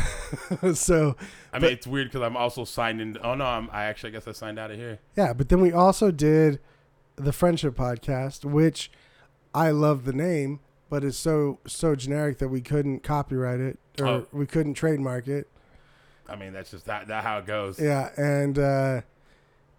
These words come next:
Speaker 1: and it's easy to find because it's our U R L, which we screwed up in the first place when we <laughs> made our first thing.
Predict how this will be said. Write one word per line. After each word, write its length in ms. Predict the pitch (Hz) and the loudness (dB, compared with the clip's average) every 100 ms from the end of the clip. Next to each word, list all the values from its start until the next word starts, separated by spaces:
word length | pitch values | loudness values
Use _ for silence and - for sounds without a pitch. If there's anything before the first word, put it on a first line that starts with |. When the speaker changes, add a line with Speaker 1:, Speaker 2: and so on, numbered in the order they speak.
| - | -2
Speaker 1:
and 540 | 147 143 139 131 120 - _ _ _ _ | 2 2 2 -2 -6 -14 _ _ _ _
it's 280 | 156 147 - | 0 0 0
easy 220 | 190 180 | -2 0
to 80 | 170 | -2
find 300 | 160 175 160 | 0 -2 0
because 300 | 143 - 151 | -2 -2 -2
it's 180 | 139 - - | -4 -10 -4
our 200 | 143 135 | -2 0
U 280 | 135 139 | 0 2
R 220 | 143 127 123 | 2 2 0
L, 340 | 175 277 302 _ _ _ _ _ _ _ _ _ | -2 -4 -8 _ _ _ _ _ _ _ _ _
which 240 | 151 156 - | -4 -4 -2
we 100 | 160 | -2
screwed 300 | - 165 151 | -2 -2 2
up 160 | 151 147 | 2 0
in 80 | |
the 60 | 139 | -4
first 280 | - 151 - | -2 -4 -2
place 200 | 170 160 | -6 -4
when 120 | 151 | -4
we 100 | 135 | -2
<laughs> 140 | 131 147 | 0 2
made 140 | 156 | 2
our 100 | 156 | 0
first 340 | - 120 127 - | -2 -4 -4 0
thing. 260 | 196 233 | 2 2